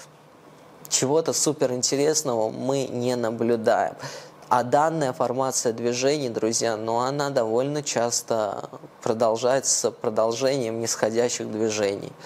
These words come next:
Поэтому, друзья, соображения мои такие. Здесь плясать исключительно от уровня. Если нам всё же покажет, а, снос,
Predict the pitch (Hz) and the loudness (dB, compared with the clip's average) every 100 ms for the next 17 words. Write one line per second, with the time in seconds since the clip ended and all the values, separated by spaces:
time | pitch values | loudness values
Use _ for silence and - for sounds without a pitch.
0 | - 131 170 175 156 160 165 151 151 131 | 0 2 4 4 4 4 2 4 2 2
1 | 151 175 170 143 143 135 127 175 175 147 | 2 2 2 0 2 0 0 0 2 0
2 | 143 135 - 156 151 - 139 151 156 131 | -2 -4 0 0 0 -2 -2 0 0 0
3 | 127 120 - 160 165 139 120 143 143 139 | 0 -2 0 2 2 2 0 2 0 -2
4 | 139 165 151 - 127 - 160 147 131 - | 2 2 2 -2 -4 0 0 0 -2 0
5 | 131 127 120 117 - - 135 139 170 185 | 2 4 2 2 2 0 2 2 2 2
6 | - | 0